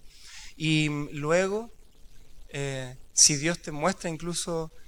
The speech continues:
eh, alguien específico, incluso dentro de acá del mismo lugar, y quieres ir y honrar a esa persona, orar por esa persona, honrarla, hazlo. ¿Por qué no? ¿Ya? O incluso si hay alguien con quien Dios quiere que tú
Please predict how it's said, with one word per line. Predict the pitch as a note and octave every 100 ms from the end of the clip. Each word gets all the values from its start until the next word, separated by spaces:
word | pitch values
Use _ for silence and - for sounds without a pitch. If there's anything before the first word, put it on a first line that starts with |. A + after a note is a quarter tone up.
| - -
eh, | C#3 C3
alguien | D3 D#3 D#3+
específico, | D#3 - C#3+ F3+ F3 D#3+ C#3+
incluso | B2+ F3 - D3+
dentro | D#3+ E3+ D#3+
de | D3
acá | D3+
del | D#3
mismo | D#3 D#3 D#3
lugar, | D3 D#3 D3+
y |
quieres | - D#3+ D3 D3+
ir | F3+ G#3 - - -
y | D3+
honrar | D3 C#3 C#3+
a | E3
esa | D#3+ F3
persona, | E3+ - F3 C#3+
orar | B2 C3+ C3+ D#3+
por | D#3
esa | C#3+ D#3
persona, | D3 - D#3
honrarla, | C#3 C3 D#3 E3+ F3 - -
hazlo. | - B2 A2+ A2 - - - - -
¿Por | - C3+
qué | -
no? | C3+ A2 - - -
¿Ya? | B2+ B2+ C#3 - - - - -
O | D3 D#3
incluso | D#3 F3 E3+
si | D#3
hay | D#3+
alguien | D#3 D#3+ E3
con | D#3 D3+
quien | D3+ D3
Dios | D3
quiere | - D#3+ D3
que | C#3
tú | C#3+ D3 C3+